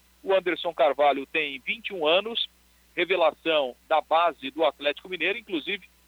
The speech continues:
durante a trajetória dele, né, nas categorias de base do Atlético, ele chegou a servir, inclusive, a, a seleções brasileiras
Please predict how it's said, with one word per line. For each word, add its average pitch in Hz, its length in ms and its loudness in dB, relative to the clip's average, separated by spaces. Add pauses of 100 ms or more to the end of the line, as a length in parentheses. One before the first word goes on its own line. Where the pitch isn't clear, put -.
(200)
durante 175 320 0
a 117 200 2
trajetória 151 600 0
dele, 143 300 -4
né, 139 120 -4
nas 131 180 -6
categorias 143 480 -4
de 139 100 -10
base 135 260 2
do 135 120 0
Atlético, 131 420 -2
ele 139 100 -8
chegou 143 380 0
a 127 120 4
servir, 139 360 -4
inclusive, 151 500 -6
a, 123 100 2
a 117 300 -2
seleções 147 460 -6
brasileiras 127 680 -2